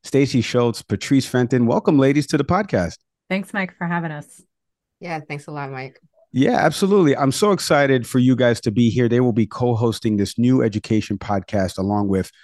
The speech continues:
Speaker 1: my co-host, Nick Saveri. So I'm happy to loan him out. As a matter of fact, you can take him full-time if you want.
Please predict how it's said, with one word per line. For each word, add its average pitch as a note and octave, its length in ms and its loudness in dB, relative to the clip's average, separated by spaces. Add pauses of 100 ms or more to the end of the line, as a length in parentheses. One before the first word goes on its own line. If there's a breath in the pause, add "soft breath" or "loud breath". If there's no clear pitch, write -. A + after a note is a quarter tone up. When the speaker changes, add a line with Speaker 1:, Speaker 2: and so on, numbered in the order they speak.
(240 soft breath)
Speaker 1:
my F3 220 2
co-host, G2+ 560 -2
Nick G2+ 120 -4
Saveri. G2+ 500 -2
So G2 340 0 (300 loud breath)
I'm G2 100 -4
happy A#2 320 -2
to G#2+ 80 0
loan A2 300 0
him A2+ 200 2
out. C#3+ 180 0
As B2 80 -2
a - 20 -4
matter A2 100 0
of G2+ 60 -4
fact, B2+ 180 -2
you G#2 60 -10
can G#2 100 -2
take B2+ 180 0
him G2 80 -2
full-time A#2+ 440 0
if E2 80 -8
you G#2 80 -4
want. G#2+ 280 -4